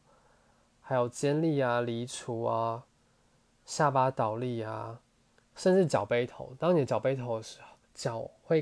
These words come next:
卡在颈部的后方，也会对应到我们喉轮后方的空间。所以脚背头虽然它是开髋，对应到海底轮，可是它也有对应到你的头往后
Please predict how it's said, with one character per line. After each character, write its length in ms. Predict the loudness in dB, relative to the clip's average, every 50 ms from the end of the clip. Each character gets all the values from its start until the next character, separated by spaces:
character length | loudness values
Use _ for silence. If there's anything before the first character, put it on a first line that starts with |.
| 0 -2
卡 240 | -8 -6 -4 -4 -2
在 220 | 0 0 0 0
颈 200 | -2 -6 -8 -8
部 200 | -6 -4 -4 -4
的 100 | -4 -6
后 300 | -10 -6 -2 -2 -2 -2
方， 280 | -2 -4 -6 -6 -6 -6
也 80 | -6
会 140 | -4 -4 -2
对 220 | -2 0 -2 -2 -2
应 60 | -4
到 100 | -4 -4
我 40 | -4
们 120 | -6 -8
喉 320 | -12 -14 -10 -6 -4 -4 -2
轮 280 | -2 -4 -4 -6 -8 -12 _ _ _ _ _ _ -20 -20 _ _ _
后 200 | 0 2 2 2
方 180 | 2 2 2 2
的 140 | 0 0
空 240 | -2 -4 -6 -4 -2
间。 140 | -2 -4 0
所 120 | 2 2
以 40 | 2
脚 140 | 2 2 0
背 120 | 0 2
头 120 | 2 0 0
虽 160 | 0 -2 -4
然 100 | -4 -2
它 100 | -4 -6
是 160 | -6 -6 -8
开 280 | -8 -8 -6 -6 -6 -6
髋， 260 | -6 -8 -8 -8 -6
对 180 | -6 -6 -6 -4
应 60 | -4
到 120 | -4 -4
海 180 | -4 -6 -10 -10
底 140 | -10 -12 -12
轮， 180 | -12 -12 -14
可 140 | -14 -16 -12
是 260 | -6 -4 -4 -4 -4 -6 -12 -20 -20 -20 -20 -20 -20 -20 _ _ _ _ _ _ _ _ _ _ _ _
它 320 | -12 -4 -2 0 2 2
也 240 | 2 0 0 0 0
有 220 | 0 0 0 -2 -4
对 180 | -4 -4 -4
应 80 | -4 -2
到 160 | -2 -2 -2
你 60 | -4
的 80 | -6 -8
头 260 | -10 -14 -16 -12 -8
往 160 | -6 -6 -6 -6
后 320 | -10 -10 -6 -4 -4